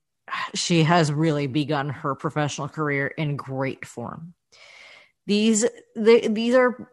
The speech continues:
it's a team that maybe isn't getting it all right right now, but, you know, the points are going their way, and credit to them for that. Uh, it's always good to win the games that you're not always doing the <laughs> best in.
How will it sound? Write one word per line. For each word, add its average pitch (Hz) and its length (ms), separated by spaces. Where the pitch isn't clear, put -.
it's 233 300
a 254 60
team 220 500
that 214 180
maybe 196 240
isn't 190 200
getting 190 240
it 165 140
all 180 540
right 226 320
right 262 320
now, 277 440
but, 143 420
you 175 140
know, 156 300
the 135 140
points 175 400
are 202 80
going 185 260
their 190 160
way, 156 280
and 180 180
credit 143 340
to 170 80
them 165 220
for 180 160
that. 139 480
Uh, 156 580
it's 220 160
always 220 360
good 202 240
to - 120
win 180 240
the 165 60
games 170 340
that 165 120
you're 165 100
not 147 320
always 180 460
doing 147 200
the 139 80
<laughs> 160 80
best - 260
in. 156 120